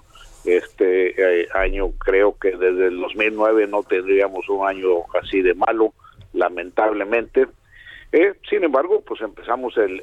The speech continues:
el, el dos mil veintidós con augurios de una recuperación mucho mejor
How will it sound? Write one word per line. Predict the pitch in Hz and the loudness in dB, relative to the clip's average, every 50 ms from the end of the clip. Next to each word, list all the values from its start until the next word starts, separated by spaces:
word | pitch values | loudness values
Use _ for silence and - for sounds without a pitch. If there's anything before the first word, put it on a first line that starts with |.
| - - | -10 -10
el, | 101 98 95 95 95 | -10 -8 -6 -2 2
el | 92 98 98 98 95 | 2 2 2 4 2
dos | 104 92 92 | 0 0 2
mil | 117 113 110 | 0 2 2
veintidós | 113 110 101 - 104 101 110 120 117 - | 2 2 2 0 2 4 4 4 2 0
con | - - 101 98 95 | -2 -4 -2 -2 0
augurios | 95 98 95 - 113 117 117 113 117 113 110 104 95 | -2 -2 -2 0 0 2 4 4 6 4 4 4 2
de | 104 101 101 | 0 0 0
una | 104 107 110 110 110 107 104 101 98 95 92 92 | 0 -2 -2 0 2 2 2 2 0 -2 -4 -6
recuperación | 98 - - - - - 98 98 92 - - 110 104 104 104 | -10 -10 -12 -12 -4 0 0 0 0 0 0 0 0 0 -4
mucho | 107 104 - - 98 - | -14 -12 -8 -8 -6 -6
mejor | - - - 120 127 - | -6 0 2 2 2 2